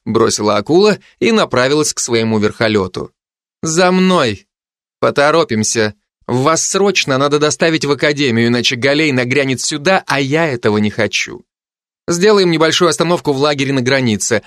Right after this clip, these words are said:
а оттуда уже отправлю вас сразу в столицу.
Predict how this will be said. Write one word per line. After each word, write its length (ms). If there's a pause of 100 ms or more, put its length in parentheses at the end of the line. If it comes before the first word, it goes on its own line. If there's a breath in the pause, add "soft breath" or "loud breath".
(120)
а 200
оттуда 400
уже 300 (180)
отправлю 460
вас 180
сразу 360
в 60
столицу. 680